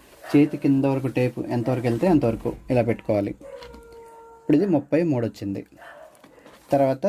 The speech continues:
తొమ్మిదో కొలత ఇక్కడ చెస్ట్ మధ్యలో బ్రెస్ట్ ఎంత ఉందనే చూసుకోవాలి, ముప్పై ఆరు. పైది ముప్పై మూడు, ఇది ముప్పై ఆరు.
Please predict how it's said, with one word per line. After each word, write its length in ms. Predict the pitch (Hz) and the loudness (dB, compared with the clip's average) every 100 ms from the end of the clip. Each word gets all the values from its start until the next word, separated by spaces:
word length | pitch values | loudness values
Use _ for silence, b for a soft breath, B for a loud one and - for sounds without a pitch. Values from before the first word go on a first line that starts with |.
| 269 - | -4 -4
తొమ్మిదో 280 | 135 131 135 | -2 -2 -2
కొలత 200 | 131 120 220 311 _ _ - - | -2 -2 -2 -2 _ _ -10 -4
ఇక్కడ 140 | 147 143 | -4 -2
చెస్ట్ 260 | 131 127 - 113 _ _ _ _ 135 | -4 -6 -8 -8 _ _ _ _ 0
మధ్యలో 280 | 120 131 120 117 | 0 0 -2 -2
బ్రెస్ట్ 280 | 120 - 131 | -4 -4 -2
ఎంత 120 | 120 110 | 0 0
ఉందనే 200 | 113 123 160 | 0 0 0
చూసుకోవాలి, 400 | 120 - 104 101 - - | -4 -4 -4 -4 -6 -8
ముప్పై 260 | - - 151 110 | -6 0 0 2
ఆరు. 160 | 101 101 - | -2 -4 -2
పైది 200 | 120 131 117 | -2 0 -4
ముప్పై 200 | - 120 120 | -2 -2 0
మూడు, 160 | 123 240 160 | 0 2 0
ఇది 80 | 120 | 0
ముప్పై 200 | 113 117 101 | -2 -2 -2
ఆరు. 120 | 104 | -4